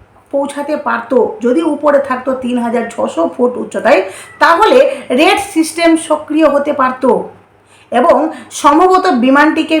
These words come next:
ফিরিয়ে আনা যেত। মানে, তাহলে কিন্তু বিমানটিকে, যেহেতু মেডে কল করা হয়েছিল, তাহলে কিন্তু কোনো মতো ব্যবস্থা করে বিমানটিকে নিচে নামানো যেত। কিন্তু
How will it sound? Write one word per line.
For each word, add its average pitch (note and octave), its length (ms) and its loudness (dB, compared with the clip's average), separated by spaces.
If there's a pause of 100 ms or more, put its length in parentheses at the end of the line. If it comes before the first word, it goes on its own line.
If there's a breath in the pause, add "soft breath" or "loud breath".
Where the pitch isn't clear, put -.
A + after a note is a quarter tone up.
(140)
ফিরিয়ে E4 400 4 (100)
আনা D#4 220 2
যেত। C#4 180 -2 (2000 loud breath)
মানে, A#3 220 2 (420)
তাহলে C4+ 340 -2
কিন্তু D#4+ 160 -4 (100)
বিমানটিকে, C4 420 -4 (100)
যেহেতু D4+ 240 -4 (280)
মেডে C4 280 -4 (120)
কল C#4 140 -2 (120)
করা A#3 220 -2
হয়েছিল, G3+ 320 -6
তাহলে A3 240 -4
কিন্তু B3 220 -6
কোনো A3+ 220 -2
মতো D#4+ 140 -2 (100)
ব্যবস্থা G#3+ 380 -6
করে A3 220 -4
বিমানটিকে G3+ 460 -6 (560 loud breath)
নিচে B3+ 240 -2 (120)
নামানো A3 280 -2 (100)
যেত। G3+ 180 -6 (640)
কিন্তু D4+ 280 -4